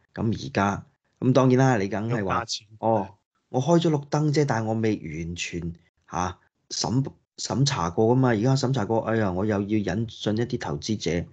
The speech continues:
Speaker 1: 噉啊，
Speaker 2: 唉，
Speaker 1: <laughs> 都估到㗎。
Speaker 2: 你即係跳，即係跳草裙舞呢啲。
Speaker 1: 係啊，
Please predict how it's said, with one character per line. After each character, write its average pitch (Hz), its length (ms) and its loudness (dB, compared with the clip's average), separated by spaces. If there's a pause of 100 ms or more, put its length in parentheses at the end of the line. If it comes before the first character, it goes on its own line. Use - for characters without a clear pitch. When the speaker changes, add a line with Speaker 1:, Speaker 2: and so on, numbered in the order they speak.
(220)
Speaker 1:
噉 85 180 -4
啊， 80 180 -2 (460)
Speaker 2:
唉， 117 340 -2
Speaker 1:
<laughs> - 80 -16
都 123 160 0
估 123 100 0
到 139 80 6
㗎。 123 60 4
Speaker 2:
你 82 60 -6
即 87 40 -14
係 - 0 -
跳， 82 200 -2 (380)
即 156 120 0
係 135 60 -2
跳 127 220 6
草 123 200 2 (160)
裙 90 100 -12
舞 92 220 -10
呢 107 100 -4
啲。 98 240 -10 (360)
Speaker 1:
係 98 220 2
啊， 110 100 -8